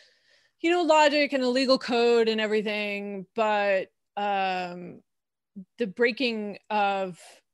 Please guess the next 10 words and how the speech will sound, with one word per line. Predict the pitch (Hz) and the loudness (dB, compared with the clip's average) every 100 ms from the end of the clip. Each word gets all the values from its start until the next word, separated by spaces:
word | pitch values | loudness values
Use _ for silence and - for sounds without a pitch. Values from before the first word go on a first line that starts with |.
| _ _ | _ _
tradition | - 269 208 247 - 233 208 202 | -8 -6 0 0 0 -2 -2 -4
and | 180 196 | -8 -10
context | - 233 220 226 220 202 190 180 - - | -12 -4 -2 -2 -4 -4 -4 -6 -14 -14
and, | 196 190 190 - | -12 -12 -12 -10
and | 208 196 | -10 -6
feelings | 262 254 247 233 | -2 0 0 -2
of | 208 | -4
belonging | 170 202 196 208 208 208 196 185 185 185 185 - | -4 -4 -4 -4 -6 -6 -6 -8 -8 -10 -10 -6
and, | 190 175 175 175 180 170 - - - | -6 -6 -8 -12 -14 -14 -14 -14 -8
and | 202 190 185 175 | -6 -6 -8 -12